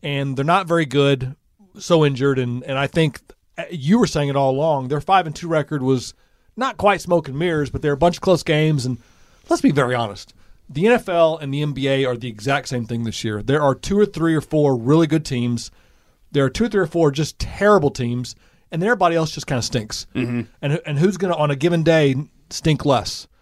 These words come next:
Speaker 1: And the Colts stunk less, and we're five and two, and now they've been stinking more. And I just, they're just, there's no good teams around, and we're not covering one right now.
Speaker 2: Even though, I, I mean,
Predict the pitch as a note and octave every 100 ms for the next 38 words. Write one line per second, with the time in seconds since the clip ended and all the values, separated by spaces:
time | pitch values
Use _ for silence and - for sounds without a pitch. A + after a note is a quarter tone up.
0 | _ D#3 D#3 - F3 F#3+ - F#3 - A3+
1 | A#3+ A2+ - - D3 D#3 F#3 F3 E3 -
2 | A3+ E3 D#3+ _ _ _ - D#3 D#3+ E3+
3 | D#3 C#3+ C3 D#3 C#3+ C#3 D3 C#3 A2+ B2
4 | C#3+ C3+ C#3+ - _ - C#3+ C#3 C3+ -
5 | D3 F3+ F3 F3 - E3+ D3 B2 C3+ C#3+
6 | D#3 C3+ A#2+ B2 D3 C#3 - - C#3+ A#2
7 | A2+ A#2 A#2+ A#2 A2 - - A3+ C4+ C#4
8 | F#3 F#3 F3+ E3+ D#3+ - D3+ D3+ D#3 D3